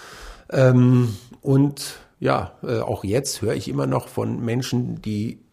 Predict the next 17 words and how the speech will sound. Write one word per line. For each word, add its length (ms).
noch 200
in 100
Afghanistan 640
sind 460
oder 240
die 140
geflohen 440
sind 240
und 120
von 140
ihren 200
Verwandten 460
erzählen, 460
dass 180
da 60
eine 160
große 920